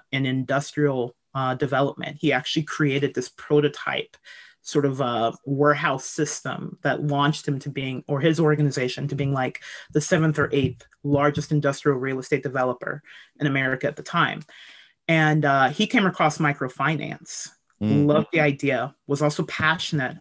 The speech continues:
Speaker 1: about women being able to empower themselves. And he believed that market-based solutions were sort of the drivers that would get us to, to stronger global development. So he committed ninety-four percent of his wealth,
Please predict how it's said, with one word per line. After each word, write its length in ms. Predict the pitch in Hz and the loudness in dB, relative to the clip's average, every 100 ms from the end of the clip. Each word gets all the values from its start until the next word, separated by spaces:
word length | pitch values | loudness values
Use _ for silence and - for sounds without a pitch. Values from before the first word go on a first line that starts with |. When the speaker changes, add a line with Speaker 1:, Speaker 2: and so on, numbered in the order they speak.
| - | -10
Speaker 1:
about 540 | 143 131 127 127 - _ - | 0 2 2 0 -4 _ -2
women 260 | 143 151 | 2 2
being 200 | 143 143 | 2 2
able 180 | 139 135 | 0 -2
to 120 | 127 | -6
empower 380 | 127 - 143 135 | -10 -4 -2 -2
themselves. 680 | 127 123 - 190 165 - - - - - - _ _ - | -4 -8 -4 -4 -4 -12 -18 -20 -20 -20 -20 _ _ -2
And 460 | 151 143 139 131 | 0 2 0 -2
he 220 | 123 - 190 | -4 0 2
believed 500 | 165 156 156 143 - | 4 4 2 -2 -2
that 400 | 143 135 131 - _ _ - | 2 4 2 0 _ _ -4
market-based 840 | 147 151 165 165 143 - 147 - | 2 4 4 2 -2 2 2 2
solutions 720 | - 147 139 139 - 131 127 | -4 0 2 2 2 -4 -6
were 80 | - | -8
sort 220 | 127 147 | -2 -2
of 80 | 139 | 0
the 100 | 131 | -4
drivers 600 | 123 139 139 139 131 123 | -4 0 0 0 -4 -6
that 160 | - - | -6 -6
would 140 | 147 | -6
get 160 | - 127 | -2 -2
us 160 | 127 - | -2 -4
to, 220 | - 131 | -2 -2
to 140 | - | -4
stronger 520 | 123 - 139 139 135 | -10 -2 0 0 0
global 300 | 127 131 123 | -2 -2 -2
development. 560 | 120 123 131 - - 160 _ _ - - - - _ | -6 -2 -2 -2 -10 -12 _ _ -20 -20 -20 -20 _
So 180 | - - | -4 0
he 180 | 147 214 | 2 2
committed 640 | 226 185 160 156 156 147 | 2 2 4 4 4 4
ninety-four 680 | 143 135 139 160 156 151 147 | 2 0 2 0 0 0 0
percent 480 | 139 139 - 131 139 | 0 -4 -4 -2 -2
of 100 | 127 | 0
his 180 | 135 - | -4 -2
wealth, 340 | 127 127 - | -4 -4 -8